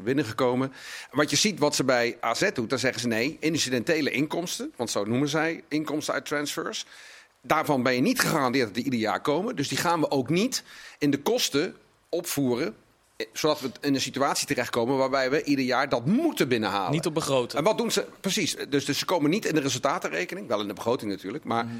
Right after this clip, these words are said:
Speaker 1: dus wat ze doen met die gelden is dat ze bijvoorbeeld het stadion kopen, wat nu in eigen beheer is. Waardoor ze,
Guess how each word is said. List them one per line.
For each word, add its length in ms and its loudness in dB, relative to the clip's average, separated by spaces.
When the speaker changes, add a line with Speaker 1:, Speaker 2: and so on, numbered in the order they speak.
Speaker 1:
dus 140 0
wat 140 0
ze 100 0
doen 180 2
met 140 0
die 80 0
gelden 500 2
is 120 0
dat 140 0
ze 80 -4
bijvoorbeeld 420 0
het 120 -4
stadion 440 2
kopen, 340 -2
wat 140 -2
nu 140 2
in 100 0
eigen 240 -2
beheer 320 -2
is. 220 -6
Waardoor 340 -4
ze, 220 -4